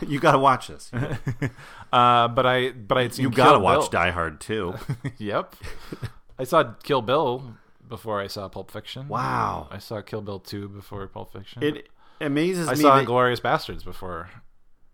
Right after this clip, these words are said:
Speaker 1: What interests me is that you, you didn't want to see Pulp Fiction before you saw Kill Bill.
Speaker 2: Uh, well, the, that trailer of Kill Bill was mesmerizing. That first time, it was awesome. So stylistic and
Speaker 1: Mm-hmm.
Speaker 2: just,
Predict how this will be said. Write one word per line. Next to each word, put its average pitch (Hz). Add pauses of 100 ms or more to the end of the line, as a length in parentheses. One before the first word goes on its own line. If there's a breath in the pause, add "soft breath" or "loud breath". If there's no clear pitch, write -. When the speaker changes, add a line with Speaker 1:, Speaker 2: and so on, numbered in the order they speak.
(120)
Speaker 1:
What 143
interests 180
me 156
is 113
that 110
you, 113 (280)
you 123
didn't 120
want 131
to 120
see 90
Pulp 82
Fiction 85
before 90
you 80
saw 78
Kill 78
Bill. 78 (760 soft breath)
Speaker 2:
Uh, 135
well, 139
the, 120 (160)
that 107
trailer 110
of 85
Kill 104
Bill 110
was -
mesmerizing. 87
That 104
first 147
time, 110
it 165
was 165
awesome. 110
So -
stylistic 95
and 110
Speaker 1:
Mm-hmm. 101
Speaker 2:
just, -